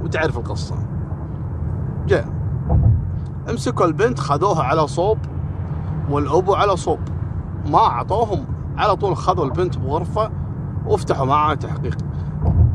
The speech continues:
"أنت شنو علاقتك بفلان فلاني اللي مات السنة فلان؟" البنية قعدت تبكي،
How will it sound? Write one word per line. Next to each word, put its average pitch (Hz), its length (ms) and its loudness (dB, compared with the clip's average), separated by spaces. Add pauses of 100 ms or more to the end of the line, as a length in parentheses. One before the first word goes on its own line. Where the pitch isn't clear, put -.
(120)
"أنت 190 280 0
شنو 202 280 0
علاقتك 160 560 2
بفلان 156 500 4
فلاني 160 460 4
اللي 135 240 0
مات 160 420 2
السنة 151 320 -2
فلان؟" 151 200 -4
البنية 156 580 0
قعدت 160 340 0
تبكي، - 340 -4